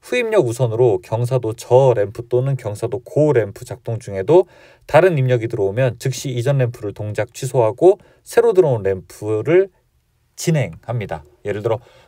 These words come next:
경사도를 높이다가 그 다음에 경사도를 낮추는 버튼을 누르면 바로 변환이 된다는 뜻이죠.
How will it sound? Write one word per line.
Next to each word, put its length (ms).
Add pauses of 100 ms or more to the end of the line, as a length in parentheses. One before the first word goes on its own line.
(120)
경사도를 520
높이다가 840
그 80
다음에 720
경사도를 520
낮추는 760
버튼을 520
누르면 440
바로 420
변환이 440
된다는 440
뜻이죠. 560